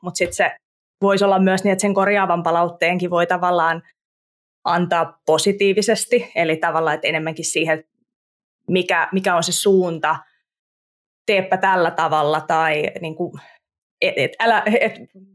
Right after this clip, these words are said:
ei niin päin, että vältä tän tyyppisiä virheitä, sä teit tommosen ja tommosen virheen siellä, tee paremmin,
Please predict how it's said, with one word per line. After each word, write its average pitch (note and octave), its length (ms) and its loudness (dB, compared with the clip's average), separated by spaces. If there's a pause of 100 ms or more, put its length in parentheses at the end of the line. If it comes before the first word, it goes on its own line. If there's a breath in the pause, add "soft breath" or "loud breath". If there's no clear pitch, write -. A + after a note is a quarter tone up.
(160)
ei A#3+ 160 4
niin A3 240 4
päin, F3 180 2
että F#3 200 -2
vältä G#3 420 2
tän F3 200 0
tyyppisiä E3 460 0
virheitä, F3 400 2
sä E3 100 -4
teit E3 220 -2
tommosen F#3 320 2
ja E3 60 0
tommosen F3+ 440 0 (340)
virheen D#3+ 420 0
siellä, C#3 340 0 (320 soft breath)
tee G#3 120 0
paremmin, G3 680 0